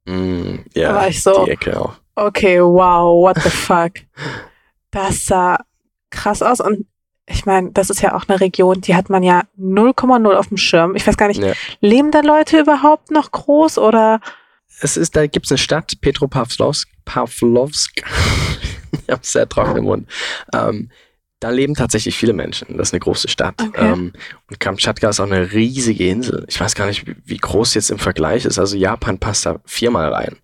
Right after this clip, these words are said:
Speaker 2: Mhm.
Speaker 1: Also das ist ein, ein Riesending. Ähm, und die haben über dreihundert Vulkane da oben. Es ist so abgelegen irgendwie, dieser Ozean. Der Fisch schmeckt nirgendwo besser als da. Der wird direkt dort gefangen. Der hat nichts irgendwie, weiß ich,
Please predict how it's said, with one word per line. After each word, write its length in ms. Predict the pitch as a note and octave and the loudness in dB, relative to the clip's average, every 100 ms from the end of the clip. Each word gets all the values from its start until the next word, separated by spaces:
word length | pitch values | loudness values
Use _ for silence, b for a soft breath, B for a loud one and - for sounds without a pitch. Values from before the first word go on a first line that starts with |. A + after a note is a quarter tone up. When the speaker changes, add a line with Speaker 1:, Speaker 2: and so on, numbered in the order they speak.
| _ | _
Speaker 2:
Mhm. 340 | G3+ G3 G#3 - | -10 -8 -10 -10
Speaker 1:
Also 240 | - F#2+ G2+ | -6 -4 -2
das 160 | G#2 | -2
ist 140 | F#2+ G#2 | -2 -4
ein, 200 | F#2+ - - | -8 -10 -10
ein 120 | F2+ | -6
Riesending. 800 | F2+ G2 G#2+ G2 F2 G2+ F#2+ A2 B B B B _ - | -2 -2 -2 -2 0 0 -2 -8 B B B B _ -6
Ähm, 460 | F#2 F2 E2+ F2 F2 _ _ _ | -4 -2 -4 -6 -10 _ _ _
und 180 | - F#2+ | -8 -4
die 40 | F#2+ | -2
haben 100 | F#2+ | 0
über 180 | G2 | 0
dreihundert 520 | F#2+ F#2 G2+ A2+ A2 - | 0 -2 -2 -2 -2 -2
Vulkane 500 | F#2+ - E2 F#2 F2+ | -2 -2 -4 -2 -2
da 140 | - | -2
oben. 320 | - - F#2+ - _ _ _ _ | -2 -4 -6 -12 _ _ _ _
Es 140 | - A#2 | -8 -6
ist 180 | G#2 | -6
so 320 | - B2 B2+ - | -2 0 0 -2
abgelegen 580 | - - A#2+ A2+ A#2 A#2 | -6 -2 0 2 2 2
irgendwie, 400 | A2+ A2+ G#2+ G#2+ | 0 0 -2 0
dieser 260 | A2 A2 | 0 0
Ozean. 500 | A#2+ A2+ A#2+ G#2+ G#2+ A#2 B B | 0 0 -2 -2 -4 -10 B B
Der 100 | - | -4
Fisch 460 | G#2+ - C3+ - - _ _ - | -4 -2 -2 -2 -6 _ _ -12
schmeckt 360 | - B2+ B2 | -6 -4 -2
nirgendwo 600 | B2+ C3 C#3 C#3 B2 A#2+ | 0 2 4 4 2 0
besser 340 | A2+ A#2 A#2 A2 | 0 0 0 -2
als 180 | G2 - | -2 0
da. 280 | G2 F2+ | -2 0
Der 180 | G#2+ G2+ | 0 0
wird 180 | G#2+ - | -4 -4
direkt 280 | B2 A#2 A#2 | -2 -2 -4
dort 100 | B2+ | -4
gefangen. 480 | A2+ - G#2 G#2 A2+ - | -4 -2 -2 -2 -6 -4
Der 140 | G#2+ | -2
hat 140 | A2 | -2
nichts 280 | A2+ A#2 - | -2 -2 0
irgendwie, 440 | G#2+ G#2+ G2+ G#2 G#2 B B B B B B B | 0 0 0 -2 -4 B B B B B B B
weiß 160 | - A2 | -6 -4
ich, 200 | A2 - | -4 -6